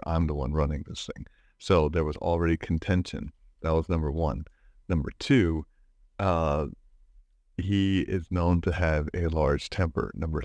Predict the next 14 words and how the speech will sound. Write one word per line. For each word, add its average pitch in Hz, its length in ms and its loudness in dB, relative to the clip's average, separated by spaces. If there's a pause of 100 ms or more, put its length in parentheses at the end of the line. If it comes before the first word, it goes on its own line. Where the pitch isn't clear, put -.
(100)
three, 104 280 4
there 85 140 0
were 78 140 0
multiple 101 600 -2
live 92 360 2
rounds 78 640 -4
within 80 480 -2
his 73 280 0
belt, 92 640 0 (360)
which, - 260 0
of 82 200 -2
which 90 220 0
he 87 220 0
was, 82 340 -2